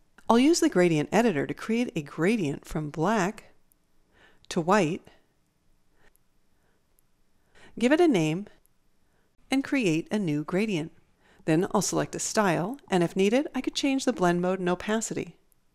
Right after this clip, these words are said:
I'll use the tool presets panel to save the new tool preset. Again, I'll give it a name, and be sure to include the gradient as part of the preset. Once saved,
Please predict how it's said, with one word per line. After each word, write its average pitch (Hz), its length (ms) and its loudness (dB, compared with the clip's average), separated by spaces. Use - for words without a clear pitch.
I'll 196 100 4
use 196 200 2
the 165 100 -4
tool 196 280 -2
presets - 520 -8
panel 277 560 -2
to - 100 -8
save 269 500 0
the 180 100 0
new 160 160 -2
tool 147 320 -4
preset. 254 540 -4
Again, 214 480 0
I'll 156 80 -2
give 147 160 -4
it 143 60 -2
a 147 80 -2
name, 214 380 -2
and 220 80 -4
be 226 80 0
sure 285 200 0
to 302 100 2
include 165 380 -2
the 156 40 -4
gradient 190 520 -2
as 214 100 -8
part 147 220 -6
of - 60 -10
the 175 40 -6
preset. - 460 -6
Once 156 340 -2
saved, 254 540 -2